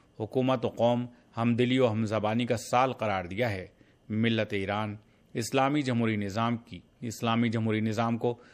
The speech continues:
سربلندی اور ترقی دلانے کی بھرپور کوشش کرے گی اور ملک میں ترقی نیز عدل و انصاف کے مزید فروغ کے لیے تیزی سے آگے بڑھے گی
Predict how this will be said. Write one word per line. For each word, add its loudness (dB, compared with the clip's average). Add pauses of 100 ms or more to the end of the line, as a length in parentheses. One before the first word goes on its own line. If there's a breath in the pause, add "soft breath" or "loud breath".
(160 loud breath)
سربلندی 2 (280 loud breath)
اور 4
ترقی -2
دلانے 2
کی -6
بھرپور -6 (160)
کوشش -4
کرے -4
گی -2 (320 soft breath)
اور 4
ملک 2
میں -4
ترقی -4
نیز -2
عدل -2
و 0
انصاف 0
کے -6
مزید -4
فروغ -4
کے -6
لیے -8 (400 soft breath)
تیزی 2
سے -4
آگے -2
بڑھے -2
گی -10